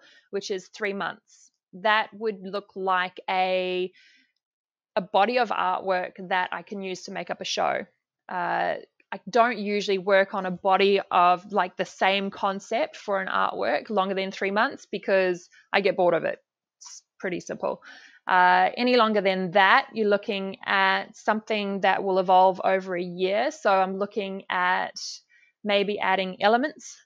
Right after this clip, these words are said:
to the painting that I wouldn't usually work in that I feel would make it a more valuable painting. So that I implement and bring into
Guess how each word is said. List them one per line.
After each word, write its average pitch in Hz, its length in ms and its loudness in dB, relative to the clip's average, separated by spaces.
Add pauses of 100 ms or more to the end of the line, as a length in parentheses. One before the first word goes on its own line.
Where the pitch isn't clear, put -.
to 202 380 2
the 190 80 -6
painting 220 540 -6
that 208 120 -2
I 185 100 0
wouldn't 185 340 -6
usually 190 380 -4
work 185 340 -2
in 226 240 -4
that 202 280 2
I 185 200 0
feel 190 540 0
would 180 160 -4
make 185 320 -6
it - 140 -6 (120)
a 190 120 -2
more 190 380 -4
valuable 175 640 -2
painting. 233 420 -10 (500)
So 202 220 0 (120)
that 220 220 4
I 202 200 0 (400)
implement 196 540 -2
and 190 320 -12
bring 196 240 -2
into 190 460 -8